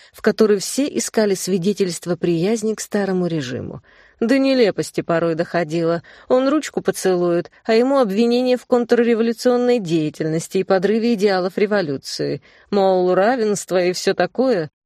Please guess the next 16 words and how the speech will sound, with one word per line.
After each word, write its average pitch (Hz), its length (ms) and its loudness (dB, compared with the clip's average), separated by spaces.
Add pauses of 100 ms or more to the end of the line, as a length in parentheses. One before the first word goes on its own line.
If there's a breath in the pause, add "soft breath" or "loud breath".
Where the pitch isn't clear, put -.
(280)
Глупость 226 640 0
несусветнейшая". 165 1300 -2 (1400)
Фотоальбом 226 840 0
Святослав 180 640 -2
нашел 220 360 -2
здесь 190 420 -2
же, 107 200 -12
в - 60 -14
серванте, 165 880 -4 (140)
и 160 80 -4
смахнул 202 540 -2
с - 100 -12
кожаной 160 400 -2
обложки 156 400 -4
следы 160 420 -4
пыли, 202 400 -2